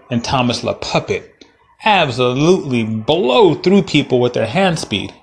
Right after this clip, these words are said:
Now, I've got some pretty nice hands. I have put the squammy on more than one person on more than one occasion. Don't get it twisted. But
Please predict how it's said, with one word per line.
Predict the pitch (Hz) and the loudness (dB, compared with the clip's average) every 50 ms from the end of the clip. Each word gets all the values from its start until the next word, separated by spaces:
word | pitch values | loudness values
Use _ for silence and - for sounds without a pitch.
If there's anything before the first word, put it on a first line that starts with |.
| _ _ _ _ _ _ _ _ _ - | _ _ _ _ _ _ _ _ _ -6
Now, | - 127 117 113 110 104 104 101 - - - _ _ - _ _ - - - | -2 0 2 2 2 0 0 -2 -6 -14 -20 _ _ -20 _ _ -18 -8 -2
I've | 180 269 269 | -2 0 2
got | - 254 - - | 2 0 0 0
some | - 139 135 | -2 -4 0
pretty | - 151 135 123 117 | 0 0 2 2 2
nice | 117 120 110 107 107 - | 0 0 0 -2 -4 -2
hands. | - 202 190 120 95 92 101 - - - - _ _ _ _ _ _ - | -2 0 0 0 -2 -4 -10 -14 -18 -20 -20 _ _ _ _ _ _ -4
I | 123 151 233 | 0 2 2
have | 247 220 240 | 2 2 2
put | - 175 165 165 | 0 0 0 0
the | 143 | 0
squammy | 120 - - - 175 190 175 127 107 104 104 - _ - - - _ - | -2 -2 0 0 0 2 0 0 -2 -4 -6 -12 _ -20 -20 -20 _ -2
on | - 147 147 156 | 0 2 4 4
more | 175 180 180 | 6 4 4
than | 165 160 147 147 | 4 2 2 2
one | 147 139 143 | 2 0 0
person | 139 - 175 175 170 - 113 101 104 101 - - - _ _ - | 0 2 2 2 2 0 -4 -6 -8 -10 -14 -20 -20 _ _ 0
on | 131 131 139 | 0 2 4
more | 147 143 135 | 4 4 4
than | 127 131 131 | 4 2 2
one | 135 127 113 | 2 0 0
occasion. | 110 - - 160 160 143 - 104 90 87 - _ _ _ _ _ - 120 | -2 0 0 2 2 2 0 -4 -8 -10 -16 _ _ _ _ _ -4 0
Don't | 131 151 175 165 | 0 0 0 0
get | 151 170 | 0 0
it | 151 - | 0 0
twisted. | - - 165 156 160 - - - 110 - - - _ _ _ - - - - - - - - - - - _ _ - | 0 2 2 2 0 -4 -10 -12 -12 -16 -20 -20 _ _ _ -20 -20 -20 -20 -20 -20 -20 -20 -20 -20 -20 _ _ 2
But | 208 226 185 151 - - - - | 2 4 4 4 0 -2 -8 -18